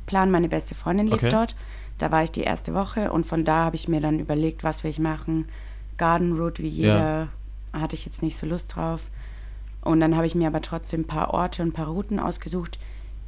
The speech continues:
Speaker 1: Im Endeffekt hab ich dann gesagt, ich helf einen Monat bei der Organisation
Speaker 2: Mhm.
Speaker 1: und daraus sind dann drei Monate geworden. Und
Speaker 2: Also
Speaker 1: ich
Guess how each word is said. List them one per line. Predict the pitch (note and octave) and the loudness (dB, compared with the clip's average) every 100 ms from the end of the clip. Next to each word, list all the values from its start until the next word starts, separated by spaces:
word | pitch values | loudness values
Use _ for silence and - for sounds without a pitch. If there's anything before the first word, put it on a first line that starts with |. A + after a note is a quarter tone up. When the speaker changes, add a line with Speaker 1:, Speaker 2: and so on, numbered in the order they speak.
| - | 0
Speaker 1:
Im | F3 F3+ - | 0 0 2
Endeffekt | F3+ F#3+ F#3+ F3+ F3+ | 2 2 0 -2 0
hab | E3+ | 0
ich | |
dann | E3+ E3 D#3+ | 2 2 2
gesagt, | D3+ D#3 - | 2 -2 -2
ich | D#3 - | -6 -4
helf | D#3+ F3 - - | -4 -4 -2 2
einen | E3 E3+ | 2 4
Monat | E3+ E3 D#3 | 4 2 2
bei | D#3 | 0
der | D3+ | 0
Organisation | E3+ D#3 D3+ - A2+ G#2+ G#3 A3+ | 0 0 -2 -2 0 2 4 2
Speaker 2:
Mhm. | - - - - - - - | 0 -6 -8 -8 -8 -8 -2
Speaker 1:
und | D#3 E3 D#3 | 2 2 2
daraus | D3+ D#3 D3+ | 0 0 -2
sind | - D#3 | 0 2
dann | D3 D3 | 2 0
drei | - C#3+ D3+ | -4 -4 -2
Monate | D3 D#3 D#3+ D#3 - | 0 0 -2 -6 -8
geworden. | - D3+ D3 D#3 | -6 -4 -2 0
Und | D3+ | 0
Speaker 2:
Also | - D#2+ | -4 -6
Speaker 1:
ich | - | -8